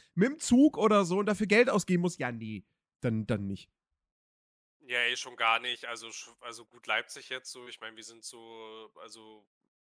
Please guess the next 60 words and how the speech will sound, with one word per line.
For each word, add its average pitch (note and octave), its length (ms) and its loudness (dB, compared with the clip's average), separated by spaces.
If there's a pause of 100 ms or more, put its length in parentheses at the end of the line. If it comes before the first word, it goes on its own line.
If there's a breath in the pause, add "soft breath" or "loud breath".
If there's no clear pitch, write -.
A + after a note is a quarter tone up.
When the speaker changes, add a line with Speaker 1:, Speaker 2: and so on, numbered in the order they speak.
(580)
Speaker 2:
von, A2 260 -20 (360)
Speaker 1:
Ja, D3+ 160 2
das F#3+ 120 4
geht G3 140 2
Speaker 2:
also - 0 -
Speaker 1:
von G3+ 120 2
der G3 100 2
Distanz. F#3 400 2
Du E3 80 4
musst F#3+ 200 4
Speaker 2:
Berlin - 0 -
Speaker 1:
nicht, - 260 4
Speaker 2:
losgefahren, - 480 -6
Speaker 1:
du E3 80 8
musst F#3+ 160 6
Speaker 2:
ich - 20 -2
Speaker 1:
nicht E3+ 120 2
Speaker 2:
bin - 0 -
Speaker 1:
über F3 140 4
Speaker 2:
dann - 0 -
Speaker 1:
Nacht G3 180 6
in E3+ 80 8
Leipzig D#3+ 360 6
Speaker 2:
gefahren D#3+ 280 0
Speaker 1:
bleiben, B2 80 -10
Speaker 2:
und - 100 -14
so, C#3 80 -4
Speaker 1:
aber C3 340 -2
Speaker 2:
ne? B2 60 -20 (240)
Genau, A2 340 -8
ja. A2 280 -6 (280 loud breath)
Aber A#2 160 -4
halt, A#2 160 -4
ich A2+ 80 -16
würde B2 140 -8
jetzt - 140 -8
für A#2+ 80 -16
sowas, C#3 340 -10
also B2 180 -12
das, C3 160 -10
was B2+ 100 -12
du C#3+ 100 -14
gerade C3 240 -6
skizziert - 440 -16
hast, C3 180 -10 (260 loud breath)
dafür B2 220 -10
würde B2 100 -20
ich B2 80 -10
auf - 80 -14
gar B2+ 180 0
keinen B2 180 -6
Fall A#2+ 220 -8
quer A#2 220 -10
durchs B2+ 120 -12
ganze B2 240 -12
Land G2+ 240 -12
<laughs> - 0 -
fahren. - 400 -12 (100)
Speaker 1:
Ja, C3+ 320 2 (180)
ja. A#2+ 260 -2